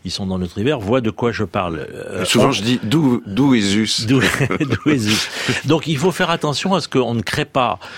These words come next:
Speaker 1: euh, des, euh, éléments nouveaux qui créent de la confusion. C'est-à-dire qu'à la fin, on
Speaker 2: Mm.
Speaker 1: sache plus très bien,
Speaker 2: Absolument.
Speaker 1: le paysage soit obscurci. Euh, on a un paysage qui est maintenant à peu près clair, et donc, euh,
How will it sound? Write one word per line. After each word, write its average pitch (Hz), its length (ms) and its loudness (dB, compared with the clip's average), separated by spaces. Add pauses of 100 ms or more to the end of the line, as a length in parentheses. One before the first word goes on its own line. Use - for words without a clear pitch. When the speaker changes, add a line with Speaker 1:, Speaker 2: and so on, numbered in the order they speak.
(180)
Speaker 1:
euh, 101 200 -2
des, 95 400 2
euh, 82 380 -2
éléments 98 420 -2
nouveaux 131 380 4
qui - 160 -8
créent - 260 -2
de 123 60 0
la 117 80 2
confusion. 131 500 -2
C'est-à-dire 95 320 -6
qu'à 90 240 -2
la 92 140 0
fin, 151 240 0
on 151 80 0
Speaker 2:
Mm. 85 60 -2
Speaker 1:
sache 90 200 -4
plus 107 160 -6
très 101 200 -4
bien, 104 200 -2
Speaker 2:
Absolument. 120 400 2 (100)
Speaker 1:
le 101 120 0
paysage 113 500 2
soit 107 160 2
obscurci. 139 560 -2 (400)
Euh, 113 200 0
on 113 120 0
a 120 80 2
un 123 80 0
paysage 135 480 0
qui 98 120 -6
est - 20 -2
maintenant 90 300 -4
à 87 60 -4
peu 92 140 -4
près 101 180 -6
clair, 175 460 0
et 101 80 0
donc, 110 280 -2
euh, 95 120 0